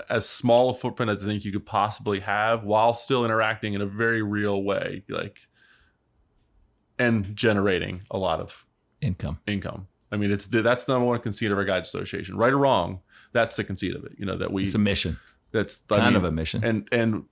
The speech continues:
Speaker 1: we're low density, you know, we all get too close to one. I mean, so it's a, it's a sport that I think is compatible in a lot of ways with what's the, what's facing the world.
Speaker 2: Right.
Speaker 1: That a lot of other means of doing things are not necessarily that way unless they rethink how they do them. But, you know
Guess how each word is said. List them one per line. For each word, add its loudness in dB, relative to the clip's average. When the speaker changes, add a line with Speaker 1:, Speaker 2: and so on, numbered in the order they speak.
Speaker 1:
we're 4
low 4
density, 0
you -2
know, -4
we 2
all 4
get 0
too -2
close 0
to -4
one. 2
I 0
mean, 0
so 0
it's -2
a, 0
it's -4
a 0
sport 2
that 0
I 0
think 0
is -2
compatible -2
in -4
a -2
lot 4
of 2
ways -2
with -10
what's -2
the, -14
what's -4
facing -6
the -10
world. -12
Speaker 2:
Right. -4
Speaker 1:
That 4
a 6
lot 6
of 2
other 0
means -2
of -8
doing -4
things -8
are -4
not -2
necessarily -6
that -6
way -2
unless -4
they 0
rethink 0
how 0
they -6
do -4
them. -12
But, 0
you 2
know -4